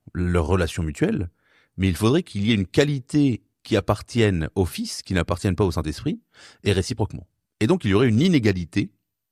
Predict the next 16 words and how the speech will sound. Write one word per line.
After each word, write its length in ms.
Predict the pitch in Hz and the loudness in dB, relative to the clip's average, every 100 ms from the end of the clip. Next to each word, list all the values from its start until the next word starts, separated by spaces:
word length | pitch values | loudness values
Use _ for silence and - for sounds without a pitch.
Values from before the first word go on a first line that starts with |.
| _ _ | _ _
en 120 | 135 | 0
quelque 260 | 131 113 95 | 2 0 -2
chose 360 | - 120 101 76 _ _ _ _ _ | -2 -4 -6 -12 _ _ _ _ _
entre 480 | 120 113 - 107 - _ | -2 0 0 0 0 _
la 160 | 95 98 | -2 0
deuxième 320 | 87 127 165 | 0 0 0
et 40 | |
la 80 | 87 | -2
troisième 260 | - 87 87 | -2 -2 -2
personne 280 | 82 143 | -2 -2
de 80 | 123 | 0
la 100 | 78 | -2
Trinité. 360 | - 95 73 - _ _ _ _ _ _ _ | -4 -8 -8 -16 _ _ _ _ _ _ _
Ce 140 | - | -2
qui 160 | 123 135 | 0 0
ferait 440 | 117 127 120 92 | 0 2 2 0